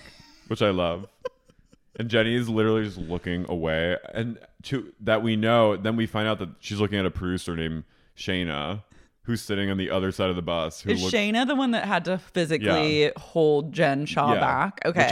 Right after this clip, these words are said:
Speaker 1: Okay.
Speaker 2: love that we see the producer, but sh-, I think Jenny's staring at her like, "What the fuck are you gonna do?"
Speaker 1: When you're a producer, do you get a pay raise if you have to actually physically put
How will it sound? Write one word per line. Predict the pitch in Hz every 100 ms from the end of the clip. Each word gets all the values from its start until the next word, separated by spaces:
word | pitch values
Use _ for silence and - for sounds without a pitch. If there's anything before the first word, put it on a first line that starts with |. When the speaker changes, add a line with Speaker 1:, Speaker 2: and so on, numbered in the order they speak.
| 139
Speaker 1:
Okay. | 131
Speaker 2:
love | 117 117 135
that |
we | 120
see | 107 110 110
the | 95
producer, | - 90 92 123 80 73 76
but | 90 87
sh-, | - 101
I |
think | 104 113
Jenny's | 113 107 104
staring | - 90 90 90
at | 87
her | 90
like, | 80 78 78 -
"What | 80 85 82
the | 82
fuck | - 78 85
are |
you | 76
gonna | 73
do?" | 73 64 60 87 101 _ _
Speaker 1:
When | 185 220 330
you're | 381
a |
producer, | - 269 226 220 214 202
do | 175
you | 190
get | 175 170
a | 196
pay | - - 175 160 170
raise | 185 185 196 196 190 -
if | - 165
you | 170 165
have | 165 160 160
to | - 123 -
actually | 147 147 - 151 143 143 _ _
physically | - - 185 175 175 175 - 175 175 160 156 -
put | - 170